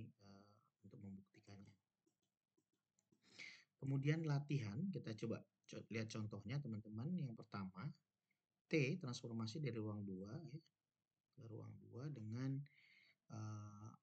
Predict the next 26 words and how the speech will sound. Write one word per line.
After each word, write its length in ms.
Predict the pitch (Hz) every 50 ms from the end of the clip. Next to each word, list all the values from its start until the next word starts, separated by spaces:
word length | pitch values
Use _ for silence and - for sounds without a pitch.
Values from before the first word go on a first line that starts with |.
| - 113
outputnya 640 | 110 110 - - 170 185 180 - 131 120 107 98 104 117 143 156 151 147 - _
T, 80 | - 135 120 107 104 104 113 160 185 180 - - _ _ _ _ _ -
eh, 300 | 113 101 101 104 107 110 110 - -
transformasi 640 | 110 113 - - 113 110 110 113 110 110 113 - 101
input 320 | 107 104 107 - 113 110 107 - - -
V 360 | 151 156 147 165 190 220 214 196 - _ _ _ _ _ _ _ _
X 260 | - 113 110 - - -
kuadrat, 320 | 113 107 107 - - 127 139 -
koma, 240 | - 113 110 104 104 101 104
Y 240 | 113 139 170 180 - - _ _ - - - - - _ _ -
untuk 240 | 123 123 123 135
setiap 560 | 139 - - 120 - - 120 113 113 113 113 110 - - _ _ _ _ _ _ _ _ _ _ _ - - -
V 280 | - 180 190 208 208
sama 280 | 196 - 139 127 123 123
dengan 320 | 120 117 117 117 117 143 - 113
X, 280 | 107 - - - - -
Y, 160 | 98 95 98 98 107
ya. 80 | 110 110
Jadi 200 | 110 113 110 110 113 110
ini, 140 | 110 113 113
eh, 260 | 113 - 120 117 - - _ - 107
inputnya 600 | 107 104 104 - 110 110 107 - 113 107 113 151 196 196 185 - _ _ _ -
X, 320 | 101 98 - - - -
Y, 240 | 117 147 185 202 196
ruang 240 | 143 120 117 110 104 98 98
dua, 240 | 98 101 120 147